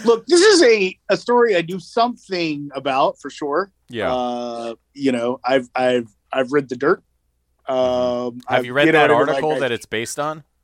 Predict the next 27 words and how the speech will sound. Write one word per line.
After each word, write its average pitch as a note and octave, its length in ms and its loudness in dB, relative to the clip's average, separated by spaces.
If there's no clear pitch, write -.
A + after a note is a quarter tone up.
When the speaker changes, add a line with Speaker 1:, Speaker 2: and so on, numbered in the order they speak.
Speaker 2:
The F#2+ 80 -14
sh-, - 140 -16
that A2+ 140 -12
the - 100 -16
Speaker 1:
I F3 100 2
have E3 100 0
Speaker 2:
show's D#3 40 -6
Speaker 1:
not. F3 120 2
Speaker 2:
based C3 160 -6
on? B2+ 80 -8
Speaker 1:
I've C3+ 40 -8
not D#3 160 -4
read C3 180 -8
the A#2 60 -20
article A2 300 -18
it's G#2 100 -16
Speaker 2:
Neither G3+ 220 -2
Speaker 1:
based F3+ 60 0
Speaker 2:
have D#3 140 2
Speaker 1:
on. D3+ 60 4
Speaker 2:
I. B2 160 2
So C3 240 -4
there C3+ 180 -6
was D#3+ 300 -2
one B2+ 480 -8
major C3+ 420 -6
revelation, F#2 800 -10